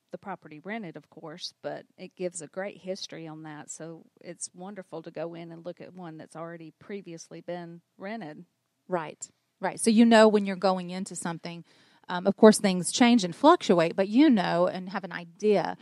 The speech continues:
Speaker 2: at
Speaker 1: Mm-hmm.
Speaker 2: that
Speaker 1: It
Speaker 2: time.
Speaker 1: minimizes your risk.
Speaker 2: Absolutely,
Speaker 1: Mm-hmm.
Speaker 2: absolutely. So another great, um, part of investing in real estate is that it appreciates in value. Just like I was saying earlier about the, the, the land that my uncle had owned,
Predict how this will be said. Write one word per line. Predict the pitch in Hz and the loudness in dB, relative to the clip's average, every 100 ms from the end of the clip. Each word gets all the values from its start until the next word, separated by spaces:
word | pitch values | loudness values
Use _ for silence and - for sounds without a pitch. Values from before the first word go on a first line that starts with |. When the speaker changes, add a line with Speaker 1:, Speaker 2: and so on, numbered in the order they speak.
| 180 165 | -18 -12
Speaker 2:
at | 185 | -8
Speaker 1:
Mm-hmm. | |
Speaker 2:
that | 190 - | -8 -6
Speaker 1:
It | 208 | -8
Speaker 2:
time. | 175 | 0
Speaker 1:
minimizes | 233 226 190 175 170 160 | 0 0 -4 -6 -6 -8
your | 160 | -10
risk. | 160 160 156 160 - | -8 -8 -8 -10 -8
Speaker 2:
Absolutely, | 156 165 - 175 160 170 165 - | -6 -6 -6 -4 -4 -4 -10 -16
Speaker 1:
Mm-hmm. | - | -12
Speaker 2:
absolutely. | 156 - - 165 160 - - - | -12 -12 -14 -14 -16 -18 -20 4
So | 262 | 6
another | 240 277 339 | 8 8 8
great, | 247 240 226 226 - - | 6 4 6 2 -2 -4
um, | 202 185 170 175 _ _ _ _ _ | 0 0 0 -4 _ _ _ _ _
part | - 226 240 | -10 2 4
of | 202 170 - | 4 0 -6
investing | 202 196 202 208 185 | 0 4 4 2 0
in | |
real | 180 180 | 2 0
estate | - 185 - | 0 -4 -2
is | 190 | -2
that | 175 | 0
it | 175 | -2
appreciates | - - 226 220 214 190 180 - | -4 0 2 4 2 0 -2 -6
in | 175 170 175 | -6 -6 -6
value. | 160 156 175 190 185 160 151 | -6 -4 4 4 4 0 0
Just | 147 185 | 0 2
like | 190 196 | 2 2
I | |
was | 202 202 | 2 2
saying | 208 196 | -2 -2
earlier | 185 196 196 196 190 | 0 0 2 2 2
about | 180 170 - | 0 -4 -6
the, | 165 - - _ _ | -8 -8 -20 _ _
the, | 190 175 - | 0 0 -4
the | 196 180 | -4 -4
land | 175 180 185 185 | -2 -4 -2 -2
that | 175 | -2
my | 175 165 | -4 -10
uncle | 190 190 196 | -8 -6 -4
had | 190 190 | -4 -6
owned, | 190 190 190 | -8 -10 -12